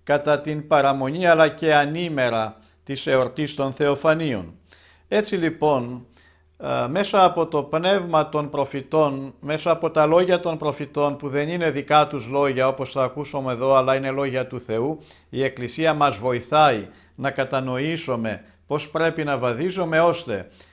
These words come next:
και να φωτιζόμεθα από το φως που είναι ο Χριστός και να καθαριζόμεθα εσωτερικά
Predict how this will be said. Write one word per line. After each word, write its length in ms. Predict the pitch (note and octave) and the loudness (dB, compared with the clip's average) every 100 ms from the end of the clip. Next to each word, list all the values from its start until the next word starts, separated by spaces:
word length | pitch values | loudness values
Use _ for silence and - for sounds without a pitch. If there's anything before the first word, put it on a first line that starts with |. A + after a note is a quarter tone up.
| _ | _
και 200 | _ C3+ | _ 0
να 160 | D3+ F3 | 2 2
φωτιζόμεθα 1160 | F3 F3 E3 C3 A#2+ D3+ C#3+ C3 - D3+ D#3+ E3 _ _ | 2 -2 -2 -4 0 0 2 -2 -2 -4 -4 -6 _ _
από 400 | C#3+ C#3 C#3+ C#3+ | 0 0 2 -2
το 160 | C#3 C3+ | 0 -2
φως 320 | D3 F3 F3 | 0 0 0
που 120 | D3+ | -4
είναι 200 | D#3 D#3 | -4 -2
ο 120 | D3 | -2
Χριστός 800 | C3+ B2 A#2 - C#3+ D#3+ G3 - - _ _ _ | -2 -4 -8 -6 -2 -2 -2 -6 -18 _ _ _
και 200 | - C#3 | -4 -2
να 120 | D#3 E3 | 0 0
καθαριζόμεθα 1000 | F3+ E3+ E3+ E3 D3 D#3+ F3 D#3 D3+ D3+ | 0 4 4 4 0 2 2 0 -2 -2
εσωτερικά 920 | D3 D3 C3+ C3+ B2+ C#3+ D#3 E3 | -2 -4 -4 -2 -2 2 2 0